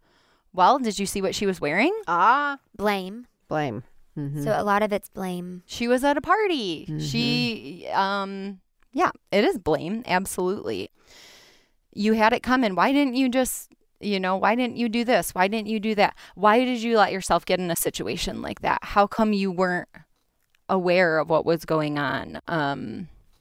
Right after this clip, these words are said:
Speaker 3: It's the victim's behavior
Speaker 1: Yeah.
Speaker 3: for
Speaker 2: That
Speaker 3: the
Speaker 2: causes it.
Speaker 3: reason
Speaker 2: Mm-hmm.
Speaker 3: of somebody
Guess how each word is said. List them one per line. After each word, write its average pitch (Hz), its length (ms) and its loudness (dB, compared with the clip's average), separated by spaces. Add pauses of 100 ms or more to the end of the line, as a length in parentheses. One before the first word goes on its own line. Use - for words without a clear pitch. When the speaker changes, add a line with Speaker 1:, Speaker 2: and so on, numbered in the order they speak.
(200)
Speaker 3:
It's - 180 -6
the 208 100 -2
victim's 185 580 -2
behavior 170 840 0 (180)
Speaker 1:
Yeah. 190 220 0 (100)
Speaker 3:
for 175 100 -6
Speaker 2:
That 170 80 0
Speaker 3:
the 175 120 -2
Speaker 2:
causes 170 40 -2
it. 190 80 2 (220)
Speaker 3:
reason 175 220 -4 (120)
Speaker 2:
Mm-hmm. 135 360 -8 (100)
Speaker 3:
of - 40 -6
somebody 165 440 -2